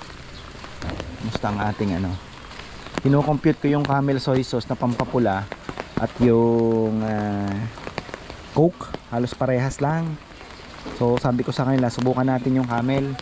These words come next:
Kaya umorder ako ng dalawang, ah, si, ano pala, si Chess, ah, si Caps Chess, ganun din ang ginagawa, nag-order sa Shopee. Tama nga din naman, pag kinompute mo, halos parehas din naman po ng Coke. Kasi yung Coke, halos ten pesos ang, ah,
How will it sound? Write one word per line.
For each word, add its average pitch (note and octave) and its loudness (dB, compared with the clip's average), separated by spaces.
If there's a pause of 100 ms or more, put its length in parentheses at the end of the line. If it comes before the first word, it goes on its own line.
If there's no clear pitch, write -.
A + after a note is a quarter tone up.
(720)
Kaya A2+ 2
umorder C3 4
ako B2+ 0
ng B2+ 2
dalawang, B2 2
ah, A#2+ 0 (680)
si, E3 8
ano F#3 4
pala, E3+ 4
si E3 -4
Chess, D#3 2
ah, A#2+ 2
si E3 -2
Caps D#3+ 0
Chess, B2+ 2
ganun D3+ 2
din D#3 4
ang D3+ 2
ginagawa, C#3 4
nag-order C3 2
sa C3+ -2
Shopee. C3 0 (480)
Tama F3+ 4
nga G#3 4
din G3 4
naman, D3 2
pag D3+ -8
kinompute E3+ 2
mo, C3+ 4 (1200)
halos D3+ 4
parehas D#3+ 2
din D#3 2
naman D#3 0
po D#3+ 4
ng D3+ 2
Coke. D3 2
Kasi D3+ 4
yung D3 2
Coke, - 0
halos A2+ 0
ten B2 4
pesos A#2+ 2
ang, A#2 0
ah, A2+ 0